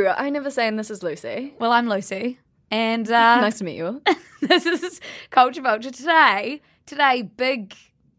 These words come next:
Speaker 1: big episode for Empty Brain. <laughs>
Speaker 2: Big ep, empty
Speaker 1: Empty
Speaker 2: brain.
Speaker 1: brain.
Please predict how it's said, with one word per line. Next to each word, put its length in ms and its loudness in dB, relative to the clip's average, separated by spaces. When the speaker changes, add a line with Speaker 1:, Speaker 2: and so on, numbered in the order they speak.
Speaker 1:
big 260 2
episode 440 2
for 100 -2
Empty 240 -4
Brain. 360 4
<laughs> 560 -18
Speaker 2:
Big 320 4
ep, 260 -4
empty 360 0
Speaker 1:
Empty 200 -4
Speaker 2:
brain. 80 -4
Speaker 1:
brain. 20 -10